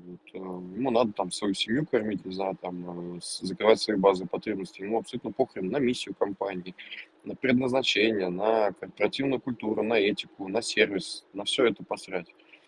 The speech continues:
И это грустно, но это объяснимо, почему так. Соответственно,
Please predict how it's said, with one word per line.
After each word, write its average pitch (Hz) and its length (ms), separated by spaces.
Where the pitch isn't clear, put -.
И 117 60
это 156 200
грустно, 107 540
но 107 200
это 151 180
объяснимо, 104 560
почему 90 320
так. - 200
Соответственно, 110 760